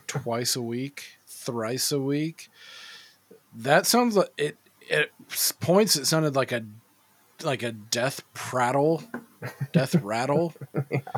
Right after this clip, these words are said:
Speaker 1: And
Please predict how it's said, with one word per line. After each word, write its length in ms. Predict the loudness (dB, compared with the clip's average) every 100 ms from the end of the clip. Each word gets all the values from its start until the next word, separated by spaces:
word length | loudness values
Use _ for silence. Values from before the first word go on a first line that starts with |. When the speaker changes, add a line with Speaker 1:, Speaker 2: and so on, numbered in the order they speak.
| -10 _ -14 -14 -18 -20 -20 _ _ _ _ _ _ _ _ _ _ _ _ _ _
Speaker 1:
And 460 | -4 -2 -2 -6